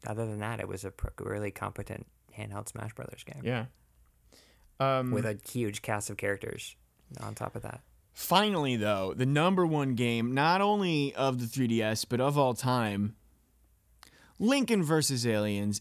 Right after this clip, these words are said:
Speaker 2: A K A Codename Steam. Lincoln versus Aliens, by the way, is the Japanese title.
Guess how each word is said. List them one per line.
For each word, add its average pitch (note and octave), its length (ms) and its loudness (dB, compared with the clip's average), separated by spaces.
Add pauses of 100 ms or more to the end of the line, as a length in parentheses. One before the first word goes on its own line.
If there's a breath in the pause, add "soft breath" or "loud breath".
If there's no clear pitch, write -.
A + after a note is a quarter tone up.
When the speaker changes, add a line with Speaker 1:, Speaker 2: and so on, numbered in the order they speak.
Speaker 2:
A D#3 160 4
K B2+ 340 0
A G#2 440 -2 (500)
Codename G2 460 -2
Steam. - 480 -6 (1900 loud breath)
Lincoln B2+ 280 2
versus A#2 280 0
Aliens, G#2+ 320 2
by G#2 140 0
the G#2 80 -2
way, G2+ 140 0
is G#2+ 100 -2
the G#2 80 -2
Japanese G#2+ 640 0
title. C#3 540 0